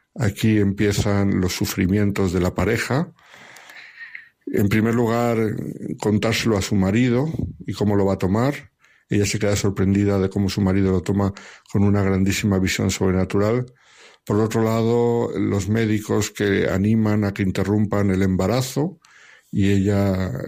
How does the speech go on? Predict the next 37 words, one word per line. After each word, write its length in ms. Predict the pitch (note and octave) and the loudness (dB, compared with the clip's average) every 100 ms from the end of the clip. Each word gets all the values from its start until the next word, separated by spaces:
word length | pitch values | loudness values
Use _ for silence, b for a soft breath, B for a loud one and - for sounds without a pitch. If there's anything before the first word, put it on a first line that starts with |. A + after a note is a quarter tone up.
| - | -6
claramente 680 | G2+ G2+ G2 G2+ G2+ G2 G2 | -2 2 2 2 2 0 2
no 160 | F#2+ | 0
quiere 500 | F#2+ G#2 F#2+ F#2+ F#2 B B B _ _ - | 0 0 2 2 -2 B B B _ _ -4
interrumpir 680 | A#2 G2 - F#2 F2+ G2+ F#2 | 0 2 2 0 0 0 2
el 100 | G2 | 2
embarazo 680 | F#2 F#2+ A2 - B2 C#3+ B B B _ | 2 2 0 0 -2 -2 B B B _
porque 200 | - - | -6 -2
se 160 | G2+ F#2 | -2 0
dan 180 | F#2+ G2 | 2 0
cuenta 580 | - G#2 G#2+ G2+ G#2+ - | 0 0 0 0 -2 -2
de 220 | G2 F#2 | -2 -2
que 300 | - F#2+ F#2+ B2+ | 0 0 0 -2
es 260 | A#2 F#2+ - - | -4 -2 -4 -4
una, 540 | - G2 F#2 F2 F2 B B B - | 0 2 2 0 -2 B B B -6
es 240 | G#2 - | -4 0
una 140 | G2+ | 0
niña, 520 | F2 B2+ G#2+ F#2 F2+ F#2 | 2 2 2 0 0 0
es 200 | F#2 - | -2 -2
un 300 | G#2 G2+ G2 | 0 0 -2
ser 200 | - F#2 | 0 0
humano 460 | F2+ A2+ A2+ F2+ B B B | 2 0 0 -2 B B B
que 100 | - | -4
además 320 | F#2+ G2 G#2 | 0 2 2
ya 100 | G2+ | 2
empezaba 460 | G2+ G2 F#2+ G2 G2 | 0 -2 -2 0 0
a 40 | |
dar 220 | F#2 F#2+ - | 2 0 -2
pataditas, 800 | F2+ E2 F#2 A#2 F#2+ - - - B B B B B | -4 0 0 0 -2 -4 -8 -14 B B B B B
y 80 | A2 | 0
deciden 440 | G#2 - B2 C3 | 0 2 0 0
seguir 280 | B2+ A2+ A#2 | 0 0 0
con 140 | A#2 A2+ | 0 0
el 120 | A2 | 0
embarazo 540 | G#2 G2 G#2+ A2 - | 0 0 0 -2 -2
hasta 220 | G2 - | -2 -2
el 80 | F#2+ | -4
final. 560 | - F#2 G2 G2 F2 | -2 0 0 0 -4